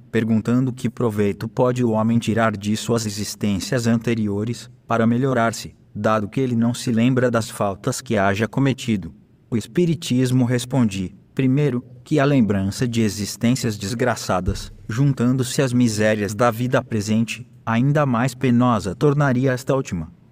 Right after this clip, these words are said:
Desse modo, poupou Deus às suas criaturas um acréscimo de sofrimentos. Se assim não fosse, qual não seria a nossa humilhação,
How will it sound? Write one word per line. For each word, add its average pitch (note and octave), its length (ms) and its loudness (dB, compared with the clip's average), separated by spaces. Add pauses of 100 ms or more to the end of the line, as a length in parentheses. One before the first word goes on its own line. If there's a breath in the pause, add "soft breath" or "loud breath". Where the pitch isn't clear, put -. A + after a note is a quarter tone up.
(140)
Desse C#3 340 0
modo, G#2+ 480 2 (200)
poupou C#3+ 400 2
Deus B2 340 2
às G#2 140 2
suas - 260 -2
criaturas B2 760 0
um B2+ 140 2
acréscimo A#2 680 0
de A2+ 200 -4
sofrimentos. - 920 -6 (320)
Se - 220 -6
assim B2+ 300 -2
não C3 180 2
fosse, B2 500 -4 (200)
qual F#3 220 2
não D#3 160 2
seria B2 420 2
a G#2 80 2
nossa A2 360 0
humilhação, A#2 720 0